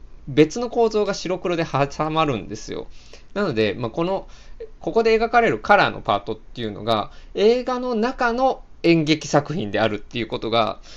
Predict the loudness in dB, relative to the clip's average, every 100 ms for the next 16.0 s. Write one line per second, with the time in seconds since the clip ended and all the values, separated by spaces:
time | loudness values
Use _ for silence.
0 | -20 -8 -2 0 -2 -4 -8 -10 -14 -16
1 | -6 -2 0 -2 -2 -4 -2 -2 -2 -2
2 | -4 -2 -4 -6 -6 -6 -4 -6 -4 0
3 | 0 0 0 0 0 0 -2 0 -2 2
4 | 2 2 -2 -6 -10 -16 -20 -20 -20 -20
5 | -20 -14 -6 -4 -4 -10 -14 -4 -2 0
6 | 0 0 2 2 2 0 -2 -6 -6 -8
7 | -6 -2 -2 -2 -8 -20 -18 -10 -6 -6
8 | -6 -4 0 0 2 0 0 -4 -2 2
9 | 2 2 -4 -2 0 0 -2 -6 -8 -10
10 | -12 -12 -18 -20 -20 -16 -8 -2 0 2
11 | 4 4 2 0 -2 0 0 2 2 0
12 | -2 -4 -2 -2 0 -2 0 -2 -2 -4
13 | -4 0 0 0 0 0 0 -2 -2 -4
14 | -4 -6 -4 -4 -4 -4 -6 -4 -2 -2
15 | -2 -4 -6 -12 -14 -10 -6 -4 -6